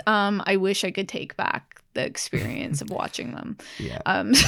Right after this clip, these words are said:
Speaker 1: <laughs>
Speaker 2: We'll get back to that list eventually, but right now we're taking a nice healthy break and watching
Speaker 1: Yes.
Speaker 2: stuff that excites us, like
Speaker 1: Uh,
Speaker 2: Eloise.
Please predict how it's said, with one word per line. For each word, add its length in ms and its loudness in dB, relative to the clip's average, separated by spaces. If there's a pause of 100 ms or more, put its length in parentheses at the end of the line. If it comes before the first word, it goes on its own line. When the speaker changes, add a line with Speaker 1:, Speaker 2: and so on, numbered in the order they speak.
Speaker 1:
<laughs> 240 4
Speaker 2:
We'll 160 10
get 180 10
back 220 10
to 100 4
that 240 8
list 400 6
eventually, 560 4
but 100 0
right 240 6
now 160 4
we're 80 2
taking 240 2
a 80 0
nice 220 0
healthy 240 2
break 280 -4
and 120 -4
watching 240 2
Speaker 1:
Yes. 80 -4
Speaker 2:
stuff 220 -2
that 100 -2
excites 400 -6
us, 180 -2
like 200 8
Speaker 1:
Uh, 80 -2
Speaker 2:
Eloise. 760 10